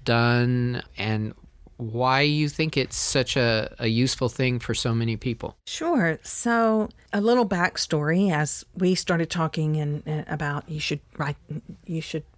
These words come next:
Speaker 2: put all this down and it should be a book. And as it started to manifest into, "This should be a book," I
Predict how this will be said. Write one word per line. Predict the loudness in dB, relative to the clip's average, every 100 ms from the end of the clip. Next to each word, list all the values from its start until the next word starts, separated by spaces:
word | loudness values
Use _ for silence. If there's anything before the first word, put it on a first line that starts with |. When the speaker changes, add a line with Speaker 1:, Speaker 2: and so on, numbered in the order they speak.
| -2
Speaker 2:
put | 2
all | 2
this | 2 -2
down | -4 -4
and | -4 -6
it | -8
should | -6
be | -4
a | -6
book. | -6 -8 -10 -20 _
And | -2 2 2 2 0 -4 -6
as | 0 2 2 2
it | -2
started | -2 0 0 -2 -6
to | -6 -2 -2 -2 -2 -4 -8 -14 _
manifest | 0 2 2 2 -2 -2 -4 -6 -6 -4
into, | -4 -4 -6 -4 -2 -2 -6 -10 -20 -20 _ -6
"This | -4
should | -4 -2
be | -4
a | -4
book," | -8 -12 -14 -20 -8 -2
I | 2 4 2 0